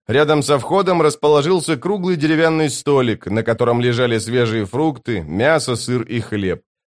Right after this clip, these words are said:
а также стояли запотевший глиняный кувшин и несколько чаш. У стола застыли два спутника Сену,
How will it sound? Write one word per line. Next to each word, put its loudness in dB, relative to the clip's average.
а 2
также 0
стояли 0
запотевший 0
глиняный 0
кувшин -4
и -2
несколько 0
чаш. -10
У 0
стола 2
застыли 0
два 2
спутника -4
Сену, -2